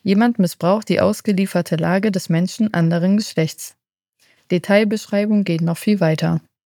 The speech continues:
In der konfliktaktiven Phase. Flach wachsender, aufsaugender oder blumenkohlartig wachsender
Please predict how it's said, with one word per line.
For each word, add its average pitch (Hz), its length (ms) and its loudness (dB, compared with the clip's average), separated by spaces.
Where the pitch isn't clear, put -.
In 269 160 0
der 285 120 2
konfliktaktiven 214 840 0
Phase. 160 500 -2
Flach - 360 -2
wachsender, 277 600 0
aufsaugender 208 880 0
oder 170 220 -2
blumenkohlartig 208 920 0
wachsender 185 560 -2